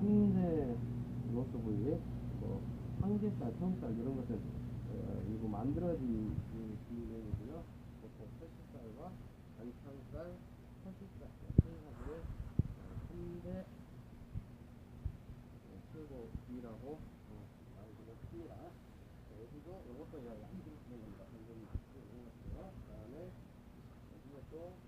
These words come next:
풍강양지가 붙어 있어요. 풍강양지는 또 떼어냅니다. 풍강양지는 기름을 쳐서, 어, 국거리로 하도록 하겠습니다. 그다음에 여 밑에 조금 숨어 있는 살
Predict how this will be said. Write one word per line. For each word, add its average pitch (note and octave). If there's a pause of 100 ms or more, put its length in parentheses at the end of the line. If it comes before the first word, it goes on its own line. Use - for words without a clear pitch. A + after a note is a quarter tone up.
풍강양지가 F#3+ (140)
붙어 -
있어요. - (1160)
풍강양지는 A2 (400)
또 - (220)
떼어냅니다. A#2 (420)
풍강양지는 G2 (680)
기름을 A2
쳐서, C#3
어, F#3+ (1080)
국거리로 C3 (120)
하도록 A#2
하겠습니다. A#2+ (1500)
그다음에 F3+
여 E3
밑에 G3
조금 -
숨어 G3
있는 E3
살 C3+